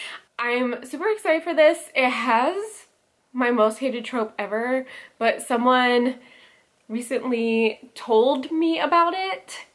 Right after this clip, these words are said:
and I feel like going in knowing that this is going to happen is going to be better for me.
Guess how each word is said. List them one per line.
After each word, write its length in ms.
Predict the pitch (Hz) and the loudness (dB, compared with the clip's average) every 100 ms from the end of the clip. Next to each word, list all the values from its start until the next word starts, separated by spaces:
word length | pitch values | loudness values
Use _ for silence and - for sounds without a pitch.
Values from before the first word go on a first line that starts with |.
| _ | _
and 120 | 254 262 | -2 2
I 160 | 247 | 0
feel 360 | - - 269 277 | -2 -2 2 4
like 300 | 262 220 - | 2 0 0
going 380 | 220 226 233 226 | 0 2 0 0
in 340 | 214 220 220 - | 2 2 0 -4
knowing 800 | 202 196 190 196 220 269 320 370 _ - | -10 -8 -6 -2 -2 -2 -4 -10 _ -6
that 240 | 220 220 | -4 -4
this 200 | 220 220 | -8 -8
is 100 | 220 | -12
going 280 | - 202 214 | -6 -6 -6
to 80 | 214 | -12
happen 680 | - 202 202 285 330 392 392 - _ _ _ _ - | -10 -6 -4 -2 0 -2 -6 -12 _ _ _ _ -10
is 160 | 233 | -6
going 260 | 226 220 220 | 0 0 0
to 80 | 208 | -6
be 220 | 202 180 _ _ - | -14 -16 _ _ -10
better 420 | 180 - - 226 220 | -8 -6 -10 -14 -12
for 160 | - 92 | -10 -8
me. 240 | 104 | -10